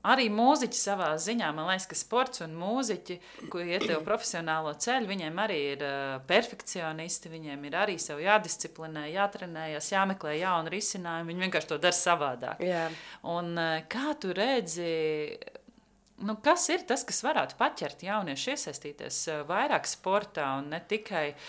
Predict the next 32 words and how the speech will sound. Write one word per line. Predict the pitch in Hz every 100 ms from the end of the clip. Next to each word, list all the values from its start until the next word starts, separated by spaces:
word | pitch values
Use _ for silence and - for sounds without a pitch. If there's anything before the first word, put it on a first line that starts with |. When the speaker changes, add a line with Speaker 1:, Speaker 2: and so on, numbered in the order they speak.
| -
Speaker 1:
varbūt | - 160 151 -
sporta | 180 -
stundās | 170 175 139 139
domāt | 165 175 135 135
par, | 143 135 135
ā, | 131 131
programmas | 175 170 143 135 190
izpildi, | 208 - 143 135 131 143
bet, | 135 139 135 - 147
ā, | 139 135 - _ _ _
kā | 330 370 -
to | 190 170
sporta | 165 - - 220 294 - - 151
skolas | - 190 202 233 170 170
dzīvi | 254 202
atjaunot? | 175 220 165 135 127 123 131 - - -
Un | -
kas | 165 156
tad | - -
ir, | 220 220 165 - - -
tavuprāt, | - 185 240 175 - - 151 139 139 - - - _ _ - -
ideāla | 156 196 180 175 147 131 131 135 131 120 -
jaunieša | 143 147 156 185 180 143 120 - 117
sporta | - - 196 233 -
programma | - 139 135 131 127 143
Latvijā? | 196 147 117
No | 127 135
kā | 185 180
viņai | 143 131
vajadzētu | 160 170 123 -
sastāvēt | 240 - 120 110 120 -
vispār? | - - - 117